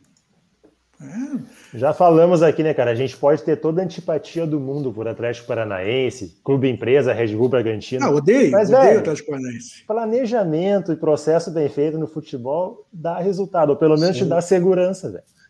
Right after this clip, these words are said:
Speaker 3: Só que é que assina a súmula do, do, do Atlético Paranaense,
Speaker 1: Autuori?
Speaker 3: qualquer um me-, não, qualquer um menos o técnico, porque o técnico não tem a carteirinha. Isso é planejamento.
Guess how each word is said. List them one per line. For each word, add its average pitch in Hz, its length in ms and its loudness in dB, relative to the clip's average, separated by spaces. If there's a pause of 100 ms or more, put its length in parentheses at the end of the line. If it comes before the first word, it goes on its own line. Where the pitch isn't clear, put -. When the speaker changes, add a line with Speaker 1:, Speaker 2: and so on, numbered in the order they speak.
Speaker 3:
Só 156 180 0
que 160 120 -2
é 170 100 2
que 196 100 -4
assina 165 480 0
a 135 80 2
súmula 165 640 -2
do, 117 640 -8 (120)
do, 120 160 -14 (220)
do 123 100 -2
Atlético 131 420 -6
Paranaense, 131 680 -6 (300)
Speaker 1:
Autuori? 143 260 2
Speaker 3:
qualquer 175 240 2
um 196 280 4
me-, 190 200 4
não, 196 240 2
qualquer 196 400 0
um 214 220 -2
menos 214 300 0
o 214 100 -4
técnico, 196 640 -8 (320)
porque - 160 -12
o - 20 -10
técnico 151 460 -8
não 139 120 -8
tem 156 160 -10
a 147 40 -10
carteirinha. 135 640 -10 (200)
Isso 135 160 -14
é 180 40 -8
planejamento. 196 640 -10